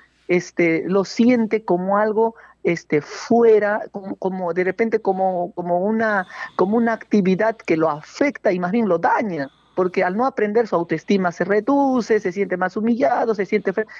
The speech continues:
y los profesores a veces no manejamos, no nos damos cuenta de esto. Y mira, cuando uno aprende utilizando las, la, la, las tecnologías, manejando un celular, armando un prototipo, desarrollando un Lego, está haciendo matemáticas.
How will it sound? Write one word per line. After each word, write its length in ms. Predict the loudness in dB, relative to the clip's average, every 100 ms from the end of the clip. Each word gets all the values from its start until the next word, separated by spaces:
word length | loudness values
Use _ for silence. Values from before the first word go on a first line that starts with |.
| -2
y 60 | 0
los 120 | 0
profesores 540 | -2 -4 -2 -2 0
a 60 | -2
veces 200 | -4 -4
no 120 | -4
manejamos, 520 | -4 -4 -2 -4 -2
no 120 | -2 -2
nos 140 | -2
damos 200 | -4 -4
cuenta 400 | -2 0 0 0
de 80 | 0
esto. 240 | -2 -8 -10 -10 -6 0
Y 140 | 4
mira, 260 | 4 4 0
cuando 260 | 0 0
uno 120 | 0
aprende 680 | 0 -2 -2 -2 -2 -4 -6 _ _ _
utilizando 800 | -2 0 -2 0 -2 0 -2 -4 -10 -2
las, 320 | 0 0 0
la, 340 | 0 2 2 0
la, 320 | -2 -2 -2
las 140 | -4 -4
tecnologías, 720 | -2 0 0 0 0 0 0
manejando 420 | -4 -2 -4 -6
un 80 | -6
celular, 640 | -2 -2 0 0 0 -4 -10 -20 -6
armando 520 | -2 -2 -4 -4 -4
un 100 | -4
prototipo, 1000 | -4 -2 -2 -2 -2 -2 -2 2 4 2 0
desarrollando 680 | -2 0 -2 0 0 -2 -4
un 180 | -2 0
Lego, 560 | 2 2 2 0 0 _ _ _ _
está 240 | -10 -6 -6
haciendo 340 | -4 -2 0
matemáticas. 1040 | 0 0 -2 0 -2 -2 -8 -6 -6 -8